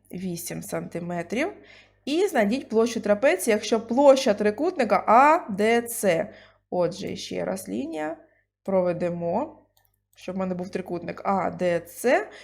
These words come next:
Відома площа цього трикутничка. Отже, дано.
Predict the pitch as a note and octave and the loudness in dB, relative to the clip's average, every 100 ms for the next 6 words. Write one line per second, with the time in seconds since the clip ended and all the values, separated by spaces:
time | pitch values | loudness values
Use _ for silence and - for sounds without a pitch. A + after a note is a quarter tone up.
0 | - _ G#3+ D#4 F4+ C#4+ G#3+ B3 B3 G#3 | -20 _ -4 -2 0 0 0 0 0 -2
1 | F3 F#3 F#3+ D3 C3+ - - - - _ | -4 -4 -6 -8 -10 -12 -12 -14 -14 _
2 | A3 G3+ - - _ _ _ G3 C#4+ F#4+ | 2 2 -2 -12 _ _ _ 2 2 4
3 | F3 | 0